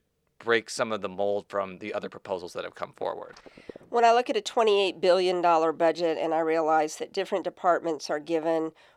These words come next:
Speaker 2: whatever amount of money they're given, um,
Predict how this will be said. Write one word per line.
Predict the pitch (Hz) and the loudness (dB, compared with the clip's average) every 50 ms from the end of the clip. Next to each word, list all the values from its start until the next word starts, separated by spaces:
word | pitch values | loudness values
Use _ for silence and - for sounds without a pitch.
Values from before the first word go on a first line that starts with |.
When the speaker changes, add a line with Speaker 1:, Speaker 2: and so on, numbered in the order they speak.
| _ | _
Speaker 2:
whatever | - 185 208 202 208 185 190 | -2 2 4 4 4 4 4
amount | 175 175 170 165 165 | 2 4 4 4 2
of | 160 151 | 2 2
money | 160 160 160 165 160 | 2 2 2 0 0
they're | 156 151 156 | -2 -2 -4
given, | 147 143 151 165 165 165 151 156 147 143 143 165 170 - _ _ _ _ _ _ _ _ _ _ | -4 -2 0 0 0 0 0 -2 -2 -2 -2 -4 -8 -12 _ _ _ _ _ _ _ _ _ _
um, | - 175 170 165 160 160 160 160 160 | -2 0 0 0 0 -2 -4 -4 -6